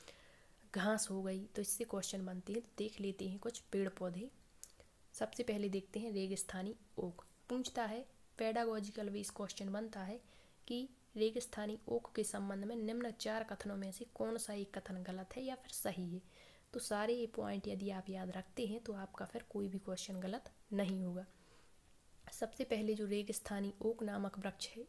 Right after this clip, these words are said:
ये किस राज्य में पाया जाता है, Sorry, कहाँ पाया जाता है, तो ऑस्ट्रेलिया में, याद रखना। ठीक, Next है, यह वृक्ष करीबन जमीन से दस से बारह feet लंबा होता है और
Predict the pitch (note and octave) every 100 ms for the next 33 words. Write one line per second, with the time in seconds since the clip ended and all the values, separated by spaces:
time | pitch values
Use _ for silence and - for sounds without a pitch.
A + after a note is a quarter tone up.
0 | A3+ G#3+ G#3+ - G3+ G3 G3+ G3+ G3+ G3
1 | G3 G3 G3 G#3+ A#3 - G#3+ C4+ - -
2 | - - - G#3 G#3+ G3+ G3 G3 F#3+ F#3
3 | G3 G#3+ - F#3 E3+ - F3+ F3+ F3+ F#3
4 | G3 F#3+ F3 F3 - - - B3 B3+ -
5 | - - - - - A#3 A#3+ - B3 -
6 | - A#3 A#3+ G#3+ A3 - - - - -
7 | G#3+ G#3 F#3+ F#3 - - G3 G#3 A#3 A3+
8 | G#3+ A3+ G#3+ G#3 - G3+ G3 G3 F#3 G3+
9 | G3 F#3 F#3 G3+ - - - - - -
10 | F#3+ F#3 F#3+ G3+ C4 - - - - -
11 | - - - - - A3+ A3